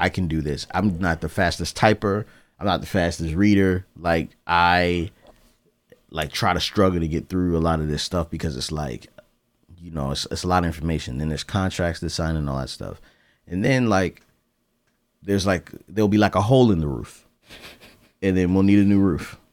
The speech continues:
You know what I'm saying? Um, and I'm like, "Well, this been gonna somehow be some content."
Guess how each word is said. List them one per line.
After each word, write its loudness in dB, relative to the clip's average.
You -2
know 2
what 2
I'm 0
saying? 0
Um, 2
and 0
I'm 2
like, 2
"Well, 2
this 2
been 2
gonna 2
somehow 4
be 0
some -2
content." -2